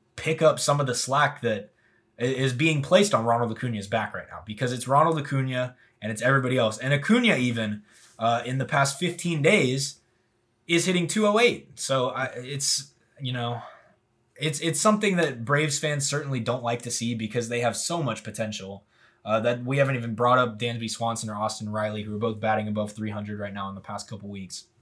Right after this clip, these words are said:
But it, it's a team with so much potential, and that's why they're my World Series pick, especially because of how much young talent they have.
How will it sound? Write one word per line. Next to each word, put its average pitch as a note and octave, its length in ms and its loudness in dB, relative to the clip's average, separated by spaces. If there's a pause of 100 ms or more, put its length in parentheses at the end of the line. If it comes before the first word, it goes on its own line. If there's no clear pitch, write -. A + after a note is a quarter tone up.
(840)
But C3+ 320 6
it, C#3 220 -4
it's E3 200 0
a F#3 40 -2
team G3+ 200 0
with C3+ 120 0
so E3 180 0
much C#3+ 160 2
potential, A2+ 600 -4 (440)
and B2 80 0
that's C#3+ 160 2
why C3 220 6
they're B2+ 280 4
my A#2 160 0
World A#2 220 -2
Series A2 200 -4
pick, A2 220 -6
especially D3 360 -4
because B2 200 -6
of G#2+ 80 -4
how A#2 80 -2
much A2 180 -6
young A#2 280 -2
talent A#2 360 -6
they B2+ 120 -6
have. C3+ 340 -2